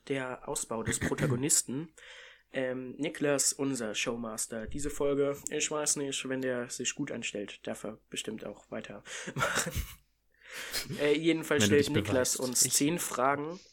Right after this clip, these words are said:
Speaker 1: und jeder von uns hat so circa zehn Sekunden Zeit zum Antworten. Und ja, also Niklas hat auf jeden Fall eine kleine Liste eben dann vor sich, wo er
Speaker 3: Ich,
Speaker 1: die
Speaker 3: ja, ich hab
Speaker 1: Fragen
Speaker 3: hier eine Liste.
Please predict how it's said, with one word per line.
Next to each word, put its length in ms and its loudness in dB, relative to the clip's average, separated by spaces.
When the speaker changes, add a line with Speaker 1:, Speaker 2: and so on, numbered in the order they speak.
Speaker 1:
und 240 -4
jeder 200 4
von 180 -2
uns 180 -4
hat 120 -4
so 220 -4
circa 440 4
zehn 320 2
Sekunden 400 -2
Zeit 340 2
zum 160 2
Antworten. 680 2
Und 760 0
ja, 420 -4
also 180 -8
Niklas 380 -2
hat 160 -4
auf 140 -6
jeden 120 -4
Fall 140 -4
eine 100 -4
kleine 280 -4
Liste 340 0
eben 260 -4
dann 160 -4
vor 280 -4
sich, 340 -4
wo 140 -8
er 320 -10
Speaker 3:
Ich, 200 -6
Speaker 1:
die 120 -4
Speaker 3:
ja, 160 6
ich 80 2
hab 160 2
Speaker 1:
Fragen 60 -14
Speaker 3:
hier 100 -6
eine 100 -6
Liste. 400 -4